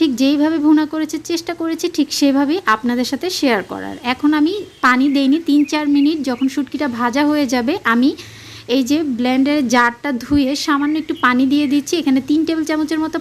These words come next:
পানি আছে, খুব বেশি পানি দেয়া যাবে না। তারপর পানি দিয়ে আবার আমি শুটকিটা একটু ভেজে নিচ্ছি। এই যে শুটকিটা যখন এরকম ভাজা ভাজা হয়ে যাবে তেলটা কিন্তু ছেড়ে দিবে, তখনই বুঝতে হবে শুটকি ভুনাটা কিন্তু একদম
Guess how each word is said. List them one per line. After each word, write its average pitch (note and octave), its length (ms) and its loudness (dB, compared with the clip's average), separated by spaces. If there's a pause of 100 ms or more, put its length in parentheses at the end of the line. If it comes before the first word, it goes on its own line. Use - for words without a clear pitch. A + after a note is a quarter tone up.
পানি B3+ 180 0 (100)
আছে, C#4+ 140 -2 (100)
খুব D4 120 -2 (100)
বেশি C4 160 -2 (120)
পানি A#3 200 -2
দেয়া A#3+ 200 0
যাবে A#3+ 260 0
না। C#4 140 2 (680)
তারপর C#4 280 2 (140)
পানি C4+ 220 4
দিয়ে C#4+ 240 0 (160)
আবার A#3+ 180 -2
আমি C#4 160 0
শুটকিটা C#4+ 420 -6 (120)
একটু A#3+ 140 -6 (100)
ভেজে A3+ 260 2
নিচ্ছি। G3+ 340 -6 (200)
এই C4+ 140 2
যে A#3+ 80 2
শুটকিটা D#4 480 -2
যখন D#4 300 -2 (160)
এরকম B3+ 300 0
ভাজা C4+ 340 0
ভাজা D4 240 -2
হয়ে D4 260 0
যাবে C#4+ 160 0 (120)
তেলটা D4 360 0
কিন্তু C#4 300 2 (100)
ছেড়ে C4 320 2
দিবে, F#3 260 -4 (420)
তখনই D4+ 320 2
বুঝতে D4 400 0
হবে D4+ 180 0
শুটকি D4+ 380 -2
ভুনাটা C#4 460 2
কিন্তু C#4+ 200 2 (160)
একদম A3 400 0